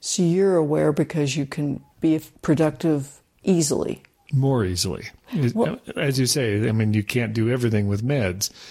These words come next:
Speaker 2: but I do notice that I'm more focused and I can get more done.
Speaker 1: Well, and I think that right there is part of the key of managing A D D. The high performers out there,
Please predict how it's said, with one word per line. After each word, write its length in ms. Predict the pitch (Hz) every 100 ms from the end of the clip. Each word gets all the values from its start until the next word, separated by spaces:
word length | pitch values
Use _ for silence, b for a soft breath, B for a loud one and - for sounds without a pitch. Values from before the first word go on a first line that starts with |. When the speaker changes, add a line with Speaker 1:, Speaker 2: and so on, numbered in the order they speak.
| B B B -
Speaker 2:
but 260 | 117 113
I 100 | 98
do 200 | 104 110
notice 360 | 110 107 101 101
that 100 | 101
I'm 160 | 101 101
more 220 | 98 98
focused 480 | - 95 104 107 104
and 80 |
I 80 | 95
can 140 | 101 95
get 140 | 98
more 200 | 92 95
done. 300 | 104 110 101 _ b b b
Speaker 1:
Well, 160 | 208 233
and 80 | 226
I 100 | 226
think 360 | 220 220 196
that 280 | 202 202 202
right 300 | - 180 180 175
there 180 | 175 165
is 100 | -
part 440 | - - 190 185
of 160 | 156 -
the 100 | 156
key 460 | - - 170 165
of 160 | 156 139
managing 640 | 156 151 151 147 - 143
A 160 | 139 139
D 180 | 139 135
D. 320 | 135 127 156 B B B -
The 320 | 160 170 165 160 -
high 360 | - - 185 190
performers 720 | 190 165 - 190 180 170 143
out 280 | 175 175 175
there, 220 | 143 -